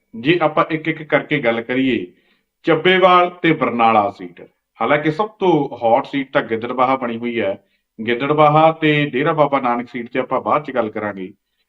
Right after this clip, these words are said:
ਅਹ, ਫਿਰ ਪ੍ਰੋਗਰਾਮ ਦੇ ਵਿੱਚ। ਪਰ ਸਭ ਤੋਂ ਪਹਿਲਾਂ ਅੱਜ ਆਪਾਂ ਬਰਨਾਲਾ ਔਰ ਨਾਲ ਹੀ ਨਾਲ ਜੇ ਆਪਾਂ ਗੱਲ ਕਰੀਏ ਤਾਂ ਚੱਬੇਵਾਲ ਸੀਟ ਦੀ ਗੱਲ ਕਰੀਏ, ਦੋਵਾਂ ਹਾਲਾਤਾਂ ਦੇ ਉੱਪਰ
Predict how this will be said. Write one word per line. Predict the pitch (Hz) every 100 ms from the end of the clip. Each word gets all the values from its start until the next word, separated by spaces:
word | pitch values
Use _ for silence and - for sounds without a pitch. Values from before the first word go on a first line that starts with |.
| _
ਅਹ, | 104 101
ਫਿਰ | - 123
ਪ੍ਰੋਗਰਾਮ | 135 123 113 110 107
ਦੇ | 107
ਵਿੱਚ। | 98 - - _ _ _
ਪਰ | 143 151 151
ਸਭ | 185 175
ਤੋਂ | 185 185 180
ਪਹਿਲਾਂ | 175 160 165 156
ਅੱਜ | 143
ਆਪਾਂ | 143 143 131 - 139 123
ਬਰਨਾਲਾ | 110 113 110 113 135 165 160 _ _ _ _
ਔਰ | 131 139
ਨਾਲ | 131 127 143
ਹੀ | 151
ਨਾਲ | 135 127 131 123 120
ਜੇ | 123
ਆਪਾਂ | 120 123
ਗੱਲ | 113 113
ਕਰੀਏ | 120 120 120 117 113 _ _ _
ਤਾਂ | 123
ਚੱਬੇਵਾਲ | - 160 170 180 156
ਸੀਟ | 147 135 113
ਦੀ | 120
ਗੱਲ | 113 107
ਕਰੀਏ, | 104 104 175
ਦੋਵਾਂ | 175 160 262 196
ਹਾਲਾਤਾਂ | 135 117 107 131 143
ਦੇ | 147 147
ਉੱਪਰ | - 131